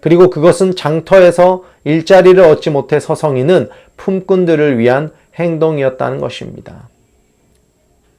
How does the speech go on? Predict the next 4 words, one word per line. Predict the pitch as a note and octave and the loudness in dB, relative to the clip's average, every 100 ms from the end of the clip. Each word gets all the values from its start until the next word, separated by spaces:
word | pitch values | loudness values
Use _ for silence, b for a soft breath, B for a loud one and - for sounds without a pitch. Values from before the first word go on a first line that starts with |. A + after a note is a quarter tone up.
| _ _ _ _ - | _ _ _ _ -4
저는 | D#3 F#3+ A2+ - _ _ _ _ _ _ - | 0 2 0 -6 _ _ _ _ _ _ -8
오늘 | C#3+ E3 | -2 -2
본문을 | E3 D#3 E3+ F#3 F3+ | -2 -2 2 2 2
보면서 | C#3+ A#2+ A2+ G#2+ D3+ B2 G2+ | 0 -2 -4 -2 0 -2 -6